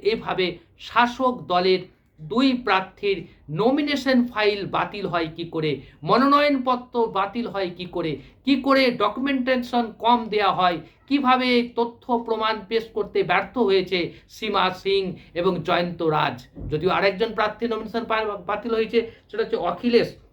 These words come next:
অখিলেশ, এ, অখিলেশ কুমার। ইনি দানাপুর বিধানসভা কেন্দ্রে, ইনি হচ্ছেন,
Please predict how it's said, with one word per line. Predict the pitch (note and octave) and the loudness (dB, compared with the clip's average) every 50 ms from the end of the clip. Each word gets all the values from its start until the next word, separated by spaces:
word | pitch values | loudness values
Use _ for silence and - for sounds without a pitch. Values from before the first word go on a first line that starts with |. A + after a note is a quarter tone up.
| _ _ _ _ _ _ _ _ _ _ _ _ _ _ _ _ _ _ _ _ _ - | _ _ _ _ _ _ _ _ _ _ _ _ _ _ _ _ _ _ _ _ _ -4
অখিলেশ, | C#3 E3+ F3 - G#3+ G#3+ G#3 A3 G#3+ G#3+ - - _ _ _ _ _ _ - | -2 -2 -2 -2 -4 0 2 2 2 0 -4 -12 _ _ _ _ _ _ -14
এ, | B2+ B2+ C3 | -10 -6 -6
অখিলেশ | C3+ C#3 E3+ F3+ - A#3+ A3+ A#3+ A3+ A#3 - | -2 -2 -2 0 2 4 6 6 6 4 0
কুমার। | - A#3+ A#3 G#3+ E3+ C#3 - - - _ - | -2 0 2 2 2 0 -2 -8 -18 _ -10
ইনি | F#3+ A3 | -6 -2
দানাপুর | G#3 G3+ G3 G3+ A3+ A#3 A#3+ B3 A#3+ | 2 2 2 4 2 2 2 0 -2
বিধানসভা | A#3 A3+ A3+ A3+ A3+ - A3+ A3+ A3 | 0 0 -2 -2 -2 -4 -2 -2 -2
কেন্দ্রে, | G#3+ - A3 A3 G3+ G3 D3 A2+ - - - _ - | -2 -2 -6 -4 -4 -6 -6 -6 -8 -14 -20 _ -4
ইনি | G3+ A#3 C#4 D4 | -2 0 2 4
হচ্ছেন, | C4 C4 C4 B3+ - C4 B3 B3 A#3+ A#3+ | 4 2 2 0 0 2 2 4 2 2